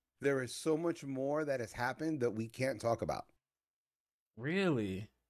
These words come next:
Speaker 1: Yeah. And I, you know, in that short little piece, I'm assuming it's because of all the craziness of this. And the guy who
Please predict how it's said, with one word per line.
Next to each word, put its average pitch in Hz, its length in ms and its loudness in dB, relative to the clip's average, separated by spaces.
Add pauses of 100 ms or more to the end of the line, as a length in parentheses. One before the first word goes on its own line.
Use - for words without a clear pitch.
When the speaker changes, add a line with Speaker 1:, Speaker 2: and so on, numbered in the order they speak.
(180)
Speaker 1:
Yeah. 98 360 2 (420)
And 131 220 0
I, 127 200 2 (180)
you 147 120 0
know, 123 260 2
in 123 140 -2
that 120 200 2
short 170 300 0
little 151 180 0
piece, 156 260 -4
I'm 113 140 -2
assuming 135 280 0
it's 113 80 -6
because 113 220 -2
of 107 100 -2
all 123 220 2
the 107 80 -2
craziness 104 540 -2 (320)
of 92 140 2
this. 76 340 -6 (640)
And 117 180 0
the 117 80 -4
guy 143 300 2
who 123 420 -4